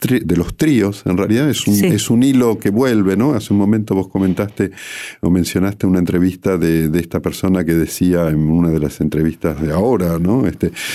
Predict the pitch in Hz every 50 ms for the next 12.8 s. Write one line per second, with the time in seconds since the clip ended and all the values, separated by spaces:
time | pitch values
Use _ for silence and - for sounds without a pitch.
0 | - - - - - - 113 113 113 107 98 92 98 104 104 - 110 98 98 92
1 | 92 92 90 - 82 85 98 101 104 107 98 90 85 - - 87 87 85 - -
2 | - 147 - 90 87 87 92 95 90 - 95 92 95 92 87 92 90 78 - -
3 | 92 98 98 98 85 82 78 - - - - 90 92 92 87 90 92 95 90 -
4 | - - - - 87 87 87 - - - 90 92 95 95 92 92 87 82 - -
5 | 87 90 92 92 95 92 82 78 78 80 82 87 98 98 98 92 - - - -
6 | - - - - 85 87 85 85 87 85 - 90 87 82 107 98 95 95 - 82
7 | 76 73 98 107 95 87 - - - - - - - - 110 107 - 127 113 -
8 | - 107 104 107 113 104 - - 98 101 101 92 92 92 92 98 104 107 113 120
9 | 113 110 - 95 101 101 95 92 90 85 85 82 82 82 - - - 90 85 87
10 | 85 - - 90 - 90 85 - - 117 131 139 123 - - 92 87 80 - -
11 | 85 92 101 113 117 104 98 90 95 95 - - 92 90 82 - - 101 95 95
12 | 98 87 - - - - - 78 76 - 90 82 - - 87